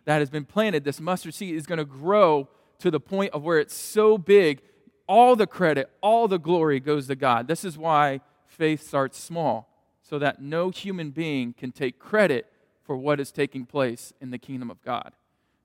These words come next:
And that's such an encouraging thing to know, that even your small acts of kindness, when it's done to the glory of God, it can have such an effective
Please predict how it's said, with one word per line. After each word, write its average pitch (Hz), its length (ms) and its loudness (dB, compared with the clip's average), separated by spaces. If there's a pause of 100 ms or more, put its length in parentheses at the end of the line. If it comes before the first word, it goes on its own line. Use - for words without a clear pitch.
And 165 80 -4
that's 180 140 -2
such 196 200 -6
an 170 120 -6
encouraging 160 500 -4
thing 151 240 -12
to 147 80 -18
know, 147 160 -6
that 131 160 -6
even 170 300 -10
your 147 100 -6
small 175 560 -6
acts 165 260 -6
of 156 160 -16
kindness, 151 600 -6 (260)
when 151 160 -4
it's 151 140 -8
done 175 240 -4
to 160 100 -18
the 143 80 -4
glory 147 340 -2
of 131 140 -4
God, 123 380 -2 (560)
it 180 100 -2
can 175 100 -6
have 147 240 -2
such - 240 -6
an 151 120 -6 (120)
effective 170 680 -6